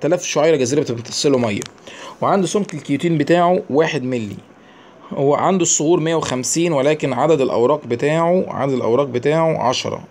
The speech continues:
قليلة مش كتيرة، والثغور فيها مية وخمسين، فده أقل نبات ممكن يفقد مية، فهو أكثر نبات مقاوم للجفاف. خلاص؟ إيه،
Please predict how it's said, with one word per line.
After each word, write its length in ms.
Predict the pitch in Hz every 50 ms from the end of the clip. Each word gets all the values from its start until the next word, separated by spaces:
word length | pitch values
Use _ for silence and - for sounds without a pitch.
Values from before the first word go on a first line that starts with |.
| - -
قليلة 420 | 127 120 117 117 123 143 143 123
مش 140 | 113 113 -
كتيرة، 380 | - 117 - 127 127 110 - - - - - - - - - - -
والثغور 380 | 113 110 - - 131 147 165
فيها 180 | 160 170 156 147
مية 140 | 147 151 143
وخمسين، 460 | 127 - 95 95 - - - - - - - -
فده 360 | - - 135 139 185 185 - - - - -
أقل 600 | 135 127 - - 202 208 214 196 175 147 139 135
نبات 400 | 135 139 151 180 190 190 190 190 - - - - - 160
ممكن 240 | 185 165 160 160
يفقد 320 | 165 170 165 - - 151 135
مية، 240 | 143 139 131 120 107
فهو 220 | - 120 127 131
أكثر 420 | 135 - 220 - - - - 160
نبات 240 | 156 156 170 202 196
مقاوم 400 | 156 143 - 175 175 170 156 - - - - - - -
للجفاف. 720 | 123 139 156 160 160 143 127 113 120 120 - - 107 98 98 - - - - - - - - - - - - -
خلاص؟ 380 | - 131 147 170 180 175 - - - - - - - - - - - - - - - - - - - - - - - - - - - - - - - - - - - - -
إيه، 520 | 147 147 151 151 156 160 151 151 151